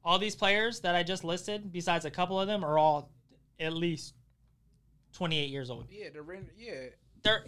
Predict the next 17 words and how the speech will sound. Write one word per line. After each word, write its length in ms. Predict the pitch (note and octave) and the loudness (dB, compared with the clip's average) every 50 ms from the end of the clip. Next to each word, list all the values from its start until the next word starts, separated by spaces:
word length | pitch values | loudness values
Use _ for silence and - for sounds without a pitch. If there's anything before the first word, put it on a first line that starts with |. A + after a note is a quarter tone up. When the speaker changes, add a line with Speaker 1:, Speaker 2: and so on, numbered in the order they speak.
| - - | -4 2
Speaker 1:
they're 180 | G3+ A#3 A#3 | 4 4 6
hitting 300 | A3+ A#3+ C4+ - D4 C#4 | 6 4 2 2 0 0
their 100 | A#3 G3+ F3 | 0 0 -2
prime. 360 | F3 - A#3 A3+ B3 G#3 D#3 E3 | 0 0 2 4 4 4 2 0
These 160 | G#3+ C4 - | -4 -2 -2
are 80 | E4 D#4+ | 0 2
their 120 | D#4+ C4 | 2 2
primes 480 | G#3 - - - G#3 G#3 G#3+ G#3+ G#3 G#3 | 2 0 -2 0 2 2 2 0 0 -2
of 60 | F#3+ | -4
these, 180 | G3 F#3+ F#3 | -4 -6 -6
their 180 | G3 F#3 F3+ F3+ | -4 -2 0 2
guys, 340 | F3 F3+ E3+ E3+ E3 D#3+ D#3 - - | 4 4 4 2 2 -2 -10 -12 -8
these 160 | F3+ F#3+ F3 | -8 -4 0
guys' 300 | F3+ F3+ E3+ D#3+ E3 - - | 2 2 2 2 0 -8 -10
careers. 760 | - - D3+ C#3+ D3+ D3+ C#3 B2 A#2 - - - - - - - - _ _ _ _ _ _ - | -8 -8 -8 -8 -8 -10 -12 -12 -16 -16 -14 -14 -14 -14 -14 -18 -20 _ _ _ _ _ _ -10
Speaker 2:
I 80 | F#3+ | -8
mean, 880 | G3+ G#3 G#3 G#3 G3+ G3+ G3+ G3+ G3+ G3+ G3+ G3+ G3+ G3+ G3 G3 G3 G3 | -6 -6 -6 -6 -4 -4 -4 -6 -6 -6 -8 -8 -8 -10 -10 -10 -12 -14